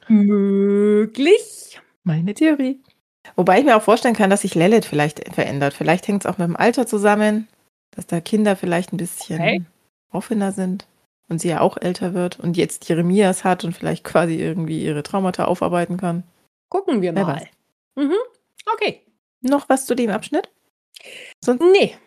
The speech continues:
Speaker 2: sonst gehen wir zu Diaven, der Seherin.
Speaker 1: Mhm.
Speaker 2: <laughs> Die
Speaker 1: Na
Speaker 2: kannten wir
Speaker 1: ja.
Speaker 2: bisher noch gar nicht.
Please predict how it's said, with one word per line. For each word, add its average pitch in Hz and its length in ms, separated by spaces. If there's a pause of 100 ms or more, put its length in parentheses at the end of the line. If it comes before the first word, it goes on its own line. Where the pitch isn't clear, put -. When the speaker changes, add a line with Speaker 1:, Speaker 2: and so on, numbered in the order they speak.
(380)
Speaker 2:
sonst 359 240
gehen 262 160
wir 302 140
zu 285 300
Diaven, 185 720
der 240 140
Seherin. 202 580 (520)
Speaker 1:
Mhm. 190 640 (200)
Speaker 2:
<laughs> - 220
Die - 320 (120)
Speaker 1:
Na 170 100
Speaker 2:
kannten 156 200
wir - 100
Speaker 1:
ja. 156 40
Speaker 2:
bisher 202 280
noch 185 140 (180)
gar 180 240
nicht. 160 240